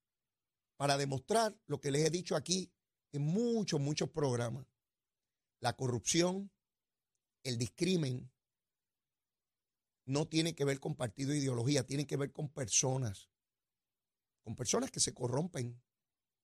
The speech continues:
No importa el partido, puede ser de derecha, puede ser, puede ser P N P, popular, independentista, victorioso, dignidoso, puede ser independiente, cualquiera, puede ser en el sector público, puede ser en el sector privado.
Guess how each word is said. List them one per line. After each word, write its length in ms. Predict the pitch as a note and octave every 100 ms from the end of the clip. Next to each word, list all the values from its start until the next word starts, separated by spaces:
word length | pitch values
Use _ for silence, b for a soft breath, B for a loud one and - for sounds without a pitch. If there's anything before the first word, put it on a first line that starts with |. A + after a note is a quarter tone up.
| _ _
No 80 | D3+
importa 280 | D#3 G#3+ A#3
el 80 |
partido, 360 | - A#3 B3+ G3+
puede 140 | E3
ser 180 | C#3 C#3+
de 120 | C#3
derecha, 480 | B2+ A#2+ C3 E3 A3+
puede 100 | C#3
ser, 240 | C3 C3 - b
puede 140 | E3
ser 180 | E3+ C#3+
P 100 | C#3
N 160 | A#2+ B2
P, 300 | - D3+ F3+
popular, 680 | - - B2 A#2 A#2 C#3+
independentista, 920 | D#3+ C#3 A2+ A#2+ A2 F2+ - C3+ - E3+
victorioso, 760 | C3 - B2 A#2 B2+ C#3+ F3
dignidoso, 800 | C#3+ B2 A#2 A#2+ C#3+ F3+ G#3+ F#3 b b b
puede 220 | - C3+ D3
ser 180 | D3
independiente, 760 | C#3 C3+ B2+ C#3 C3 D#3 G3 G3
cualquiera, 600 | - F3+ F3 G3+ A3 F3
puede 220 | D#3 C#3+
ser 160 | C3+ C#3
en 160 | C3+
el 100 | C3
sector 400 | - C3+ - C3+
público, 400 | - G#3 G3+ -
puede 160 | - C#3
ser 160 | D#3+ F#3+
en 260 | G3 G3+ -
el 160 | C3 B2+
sector 340 | - - C#3
privado. 480 | - G3+ D#3+ B2+ -